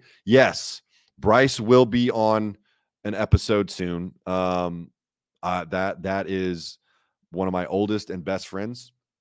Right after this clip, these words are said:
Um, he's, he's been going through some personal stuff lately that I don't really feel comfortable sharing without him, uh, here with me. So I, I won't really say anything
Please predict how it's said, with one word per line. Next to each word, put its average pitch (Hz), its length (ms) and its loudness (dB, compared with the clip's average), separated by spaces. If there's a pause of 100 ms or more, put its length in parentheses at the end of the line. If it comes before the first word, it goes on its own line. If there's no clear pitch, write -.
(600)
Um, 85 640 -4
he's, 90 500 -8
he's 90 220 -6
been 92 120 -4
going 95 220 -2
through 98 140 -6
some 80 140 -16
personal 113 380 -10
stuff - 400 -8 (360)
lately 120 360 0
that 95 240 0
I 92 80 -2
don't 95 200 -4
really 90 300 -4 (100)
feel 95 280 -6
comfortable 87 580 -8
sharing 104 460 -4
without 90 360 -2
him, 90 360 -8 (880)
uh, 82 320 -6
here 95 240 -8
with 92 240 -6
me. 131 220 -10 (280)
So 87 300 -4
I, 85 200 -6
I 78 160 -8
won't 87 240 -8
really 90 200 -6
say 90 220 -8
anything 87 640 -10